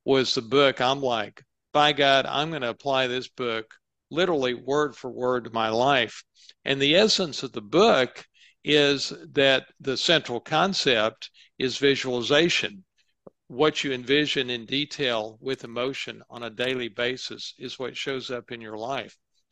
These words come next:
And, and what that means is that you take your life, just like you do, and you envision it in detail. You know exactly the person you wanna be, exactly what you want to accomplish,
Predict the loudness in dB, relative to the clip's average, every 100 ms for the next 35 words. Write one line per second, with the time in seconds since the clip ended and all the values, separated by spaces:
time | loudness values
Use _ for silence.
0 | _ _ 0 0 -2 -10 -10 -10 -12 -20
1 | _ 0 2 2 0 2 0 2 -2 -6
2 | -12 -14 -18 _ _ -6 -4 -4 -10 -12
3 | -12 -6 -6 -6 -8 -6 -4 -2 -2 -2
4 | -4 -12 _ _ -10 -4 -4 -4 -8 -10
5 | -10 -10 -10 -12 -20 _ -12 -8 -6 -6
6 | -6 -10 -18 _ -14 -10 -2 -2 -2 -6
7 | -4 -4 -6 -10 -14 -8 -8 -6 -6 -6
8 | -6 -12 -16 -10 -6 -6 -8 -14 -6 -2
9 | -2 -2 -4 -6 -8 -8 -8 -6 -10 -14
10 | -18 _ _ -16 -12 -10 -8 -6 -6 -8
11 | -12 _ _ -16 -6 -4 -4 -6 -10 -8
12 | -8 -8 -14 -12 -12 -10 -12 -16 -12 -10
13 | -10 -10 -14 -12 -16